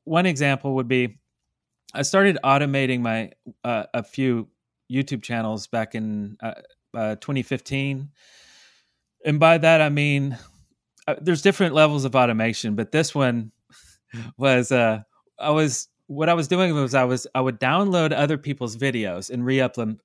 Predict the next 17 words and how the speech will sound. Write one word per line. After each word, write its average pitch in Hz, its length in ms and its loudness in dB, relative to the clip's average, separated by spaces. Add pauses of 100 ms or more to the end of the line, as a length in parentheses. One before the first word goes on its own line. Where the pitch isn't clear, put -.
(140)
upload 113 380 -2
them 98 160 -6
to 104 100 -12
mine. 101 340 -8 (360)
And, 127 340 -2
and, 123 300 -4 (400)
but 151 180 0
th-, 165 160 -6
these 165 240 2
were 156 140 0
news 147 420 0
station 101 640 -8 (160)
type 110 220 -2
things. 95 380 -12
These 120 240 -6
were 131 100 0
news, 139 520 0